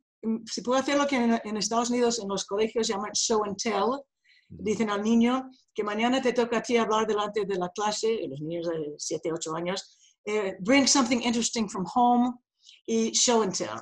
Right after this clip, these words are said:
Speaker 1: Pues voy a hacer un poco de, si es, si te me, me permites,
Speaker 2: Ujú.
Speaker 1: un poco de show and tell.
Speaker 2: Ujú.
Speaker 1: Eh, primero, eh, libros, y, y luego pondré en el, en el blog, eh, mañana pasado, cuando puedo, quizás una bibliografía.
Speaker 2: Ujú.
Speaker 1: Libros, eh,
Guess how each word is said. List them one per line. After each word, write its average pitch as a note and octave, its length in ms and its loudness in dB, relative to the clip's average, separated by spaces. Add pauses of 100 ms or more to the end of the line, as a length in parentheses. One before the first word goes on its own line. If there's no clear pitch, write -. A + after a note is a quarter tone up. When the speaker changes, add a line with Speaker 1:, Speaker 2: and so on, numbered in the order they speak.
Speaker 1:
Pues F3 140 -6
voy A3 120 0
a - 40 2
hacer A3 140 -2
un G3 60 -4
poco G#3+ 180 -2
de, F#3 200 -4
si F#3+ 200 0
es, - 340 -4
si F3 80 -12
te F#3 100 -6
me, F#3+ 120 -2 (100)
me F#3 140 -4
permites, - 640 -4 (260)
Speaker 2:
Ujú. F2+ 260 -14 (260)
Speaker 1:
un A3 120 -4
poco A3+ 220 4
de G#3 120 4
show G#3 220 4
and G3 140 -2
tell. C4 420 2
Speaker 2:
Ujú. F3+ 180 -16 (420)
Speaker 1:
Eh, A3+ 300 4
primero, B3 540 4
eh, G#3+ 380 0
libros, B3+ 800 2 (260)
y, A3 420 -2
y - 40 -2
luego C#4 260 6
pondré C#4 320 4
en B3+ 80 2
el, A3+ 140 2 (100)
en G3+ 160 -6
el G3 100 -4
blog, B3+ 400 4
eh, - 680 -12
mañana G3 320 -2
pasado, G#3 400 0
cuando F#3 200 -2
puedo, A3 420 0 (400)
quizás G#3+ 420 0
una G#3 200 -2
bibliografía. F3+ 640 -2
Speaker 2:
Ujú. - 540 -8
Speaker 1:
Libros, C4+ 440 0
eh, G3+ 260 -2